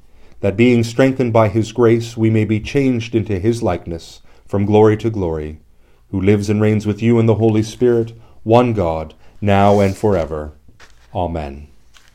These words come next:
And now, as our Savior Christ has taught us, we are bold to say, "Our Father, who art in heaven,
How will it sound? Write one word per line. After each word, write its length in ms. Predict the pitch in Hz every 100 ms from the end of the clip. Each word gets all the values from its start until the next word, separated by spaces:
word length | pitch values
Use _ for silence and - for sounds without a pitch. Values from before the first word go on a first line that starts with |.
| _ _ _ _ _ _ - -
And 100 | 90
now, 220 | 92 92
as 80 | 92
our 80 | 95
Savior 320 | 107 101 101
Christ 400 | - 113 117 117
has 120 | 117
taught 280 | - 123 123
us, 260 | 117 117 - - -
we 160 | 123
are 80 | 127
bold 320 | 113 127 127
to 100 | 127
say, 480 | 113 - 80 78 78 - - - -
"Our 200 | 92 98
Father, 500 | - 120 117 113 110
who 240 | 107 117 110
art 220 | 104 101
in 120 | 107
heaven, 420 | 104 87 87 87